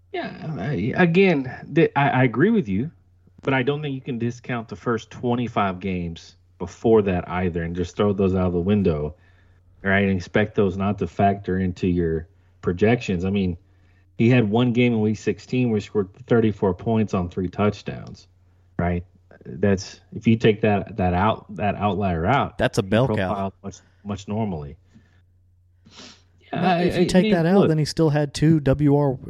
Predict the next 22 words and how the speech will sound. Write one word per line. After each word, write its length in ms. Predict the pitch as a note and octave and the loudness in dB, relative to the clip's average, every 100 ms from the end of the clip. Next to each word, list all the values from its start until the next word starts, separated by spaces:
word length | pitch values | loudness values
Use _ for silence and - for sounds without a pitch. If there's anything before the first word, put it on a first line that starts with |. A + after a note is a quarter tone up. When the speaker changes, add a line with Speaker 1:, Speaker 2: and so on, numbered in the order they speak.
| - | -10
Speaker 2:
R 200 | - C3 | 0 0
B 100 | C#3 | 2
one 240 | C3 B2 C#3 | 0 0 -2
finishes 560 | D3 C#3+ C#3 D#3+ E3+ | -4 -4 -2 -2 0
and 100 | C3 | -2
two 220 | - C3+ B2+ | -2 0 0
R 100 | C3+ | 0
B 140 | C3+ | -4
two 220 | - C3+ | -4 -4
finishes. 600 | C#3 D3 D3 E3 E3+ - _ _ _ _ _ _ _ _ _ - | -4 -8 -6 -4 -4 -6 _ _ _ _ _ _ _ _ _ -12
If 160 | C#3 | -6
you 60 | C#3 | -4
take 280 | - E3+ D#3 | 0 0 0
that 140 | D3 | 0
out, 280 | C#3+ F3+ C#3+ | 0 0 -2
he's 200 | C#3+ B2+ | -4 -6
still 400 | - D3+ D#3 - B2+ | -6 -4 -4 -6 -8
a 120 | A#2 | -8
very 800 | G#2 G#2 G#2 A#2 C#3 A#2 G#2 G#2+ - | -10 -14 -2 0 2 0 -4 -6 -2
good 300 | A#2 A2+ G#2+ - _ _ _ | 0 0 -4 -20 _ _ _
running 280 | - C#3+ G3 | -6 -2 -2
back. 240 | G2 - | -4 -8